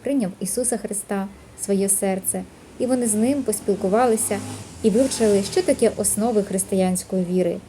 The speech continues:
Військовий дуже був щасливий. Через день він написав служительниці нашої церкви, що до них на позицію прилетіла авіабомба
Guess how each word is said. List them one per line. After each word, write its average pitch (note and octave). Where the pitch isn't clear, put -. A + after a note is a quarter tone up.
Військовий C4
дуже B3
був F#3+
щасливий. F3+
Через B3+
день C4+
він A3+
написав A3
служительниці G#3
нашої G3
церкви, A3
що -
до G3+
них B3+
на F#3+
позицію G3+
прилетіла G3+
авіабомба G#3